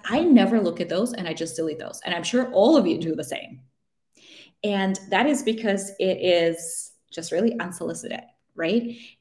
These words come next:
And then if you ever do book a meeting with them,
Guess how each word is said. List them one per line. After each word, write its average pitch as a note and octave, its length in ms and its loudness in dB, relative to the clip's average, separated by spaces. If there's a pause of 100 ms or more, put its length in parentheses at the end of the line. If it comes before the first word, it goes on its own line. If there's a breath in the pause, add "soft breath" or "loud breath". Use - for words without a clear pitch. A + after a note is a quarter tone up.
And G3 160 0
then G3+ 340 0
if A#3 160 2
you B3 200 0
ever A3+ 240 4
do B3 320 2
book B3 200 2
a F3+ 40 0
meeting D3+ 280 -2
with - 100 -6
them, - 220 -14